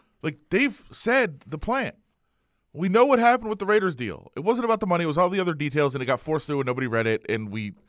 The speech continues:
we got burned on it. Now, you know, Dave Kaval s-, comes, comes on with, Dave Kaval comes on with us and says,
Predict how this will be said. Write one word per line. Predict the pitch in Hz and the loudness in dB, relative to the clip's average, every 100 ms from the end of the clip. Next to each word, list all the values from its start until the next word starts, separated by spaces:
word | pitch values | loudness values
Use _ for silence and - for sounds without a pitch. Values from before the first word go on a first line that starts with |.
| _ _ _ - | _ _ _ -12
we | 123 | -2
got | 120 107 | 0 0
burned | 110 95 78 | -4 -6 -8
on | - | -14
it. | - _ _ _ _ _ _ | -20 _ _ _ _ _ _
Now, | - 160 147 131 _ _ _ - | 0 4 4 2 _ _ _ -8
you | 151 | -2
know, | 131 | -2
Dave | 110 - 185 202 | -4 -4 -4 0
Kaval | 220 214 | 0 0
s-, | 190 | -2
comes, | - 196 170 | -4 -6 -6
comes | - 208 190 | -4 -2 0
on | 185 | 0
with, | 156 - | -2 -4
Dave | 165 214 | -4 -4
Kaval | 240 226 | -2 -2
comes | 196 185 | -2 -4
on | 190 | -4
with | 160 | -2
us | 165 117 - - - _ _ _ _ _ _ _ _ _ 147 | 0 0 -2 -12 -14 _ _ _ _ _ _ _ _ _ -2
and | 151 | -2
says, | - 165 156 151 139 - | 2 4 6 6 4 -4